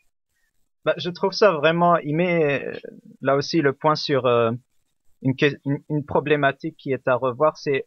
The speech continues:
on s'est approprié certains, certaines terminologies qui sont propres aux musulmans, là, comme ceux qu'il a cités, et on les a véritablement trahis. On en a fait ce qu'il y a de plus sale, alors que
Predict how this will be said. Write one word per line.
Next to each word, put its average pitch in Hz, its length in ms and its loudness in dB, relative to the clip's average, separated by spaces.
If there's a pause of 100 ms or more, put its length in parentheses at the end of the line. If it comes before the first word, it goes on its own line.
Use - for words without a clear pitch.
on 143 120 -2
s'est 226 180 2
approprié 151 800 0
certains, 131 840 -2
certaines 131 440 -4
terminologies 127 720 -4
qui - 140 -14
sont 117 220 -8
propres - 340 -8
aux 113 60 -2
musulmans, 131 540 -2
là, 165 140 0
comme 113 280 -8
ceux 123 160 -10
qu'il 117 240 -6
a 120 80 -2
cités, 180 480 -6 (440)
et 143 140 -2
on 143 140 2
les 151 360 -2
a 190 280 2 (160)
véritablement 135 1000 -2
trahis. 131 500 -2
On 139 160 -4
en 139 200 0
a 139 100 0
fait 165 240 -4
ce - 160 -8
qu'il 127 260 -8
y 139 60 0
a 139 60 2
de 127 140 -6 (100)
plus 113 160 -8
sale, 208 400 0
alors 147 280 -2
que 143 100 -8